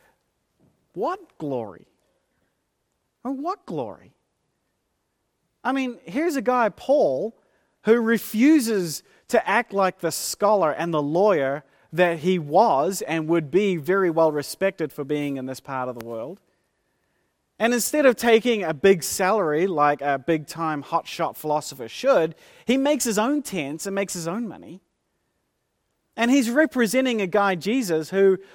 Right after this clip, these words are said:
was born to a poor, outcast family in this tiny, irrelevant country on the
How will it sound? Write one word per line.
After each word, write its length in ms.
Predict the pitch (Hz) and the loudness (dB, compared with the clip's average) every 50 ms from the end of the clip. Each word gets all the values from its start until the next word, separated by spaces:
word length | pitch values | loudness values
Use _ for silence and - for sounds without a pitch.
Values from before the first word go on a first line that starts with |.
| - - - _ _ | -20 -20 -20 _ _
was 360 | - 214 220 208 190 165 156 | 4 4 4 4 4 0 -6
born 500 | 151 147 - 196 208 240 285 294 294 254 | -12 -4 2 6 6 6 6 4 2 0
to 240 | - - 226 208 196 | -2 -2 0 2 2
a 140 | 175 160 151 | 2 2 0
poor, 760 | - - - - - 220 226 247 254 254 254 247 240 226 - - - - - - - | -4 -10 -10 -2 4 6 6 6 6 6 4 4 2 0 -2 -8 -20 -20 -8 -2 2
outcast 680 | 175 220 233 247 - - 214 214 208 196 - - - | 2 2 2 0 -4 -6 -4 -4 -4 -4 -6 -10 -8
family 600 | - 196 190 196 202 196 175 147 143 147 147 143 | -6 -6 -6 -4 -4 -4 -4 -4 -2 -4 -4 -4
in 160 | 123 160 170 | -6 -6 -4
this 240 | 165 160 165 - - | -2 -4 -4 -4 -8
tiny, 580 | - - - - 202 214 240 254 247 240 226 185 | -12 -14 -12 -8 -6 -4 -4 -2 -2 -2 -2 -2
irrelevant 680 | 160 180 165 165 190 196 226 233 202 180 190 165 147 - | -2 -2 -2 0 2 2 2 2 2 0 -2 -6 -6 -8
country 420 | - 180 190 196 - - 175 156 | -8 -8 -8 -8 -8 -8 -6 -6
on 140 | 143 143 151 | -6 -4 -4
the 120 | 147 147 | -6 -6